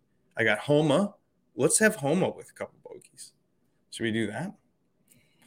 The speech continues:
Homa's gonna have a couple bogeys. He's gonna have three total. We're gonna get Louis, who's coming in,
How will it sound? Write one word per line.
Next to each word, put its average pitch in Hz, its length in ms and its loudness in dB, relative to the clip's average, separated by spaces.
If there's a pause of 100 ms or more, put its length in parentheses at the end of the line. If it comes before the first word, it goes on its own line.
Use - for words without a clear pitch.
(140)
Homa's 151 280 0
gonna 175 140 0
have 170 120 -2
a 175 40 -4
couple 170 240 -2
bogeys. 131 400 2
He's 127 100 -2
gonna 123 120 2
have 110 100 -2
three 139 340 0
total. 135 600 0 (580)
We're 120 120 2
gonna 117 240 4
get 107 260 4
Louis, 143 480 8
who's 131 160 0
coming 135 380 0
in, 123 320 0